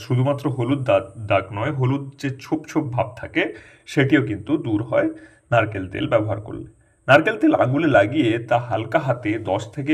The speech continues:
পনেরো মিনিট দাঁতের ওপরে ঘোরান, এরপরে মুখ ধুয়ে ফেলুন। অর্থাৎ এতটা সময় আপনি না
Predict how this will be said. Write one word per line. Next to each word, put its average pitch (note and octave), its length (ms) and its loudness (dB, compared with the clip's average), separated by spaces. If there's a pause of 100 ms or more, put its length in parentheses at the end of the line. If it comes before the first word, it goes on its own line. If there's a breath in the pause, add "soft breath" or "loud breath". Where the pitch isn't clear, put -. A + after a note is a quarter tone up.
(160)
পনেরো B2+ 320 0
মিনিট D3+ 220 -2 (120)
দাঁতের G2+ 320 -2
ওপরে D3 200 -2 (100)
ঘোরান, F2+ 240 -6 (440 soft breath)
এরপরে B2 440 0 (500 loud breath)
মুখ A2+ 200 -8 (240)
ধুয়ে G2+ 300 -6
ফেলুন। - 240 -12 (360 soft breath)
অর্থাৎ A2 280 -2
এতটা A2 280 -2
সময় A#2 220 -2
আপনি G#2 120 -8 (100)
না F2+ 40 -4